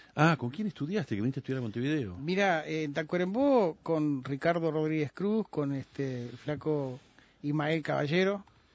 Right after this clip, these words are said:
Speaker 2: Ro-, eh, eh, Rodríguez Cruz era un, eh, peluquero. Y era de esos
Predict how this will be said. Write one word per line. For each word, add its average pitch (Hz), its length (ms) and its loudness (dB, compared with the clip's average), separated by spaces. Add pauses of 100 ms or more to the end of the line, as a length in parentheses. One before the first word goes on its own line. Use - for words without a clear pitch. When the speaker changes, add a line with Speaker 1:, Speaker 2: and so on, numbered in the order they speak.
(640)
Speaker 2:
Ro-, - 240 -14
eh, 147 240 -6
eh, 143 380 -4
Rodríguez 214 280 4
Cruz 254 260 4
era 208 340 6
un, 151 200 -4
eh, 151 160 -2
peluquero. 156 480 4 (1600)
Y 170 220 2
era 202 120 6
de 214 60 2
esos - 580 -4